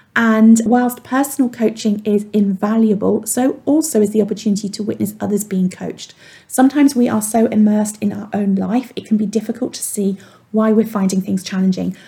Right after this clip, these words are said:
But oftentimes when we see other people being coached, we're able to identify some of our own blind spots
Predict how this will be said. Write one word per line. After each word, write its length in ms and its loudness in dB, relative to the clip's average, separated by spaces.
But 120 -4
oftentimes 460 2
when 100 2
we 80 4
see 220 -4
other 160 -6
people 320 0
being 240 -2
coached, 360 -8
we're 140 -6
able 220 0
to 260 -2
identify 560 -2
some 240 0
of 80 -8
our 300 -6
own 320 2
blind 360 0
spots 440 -4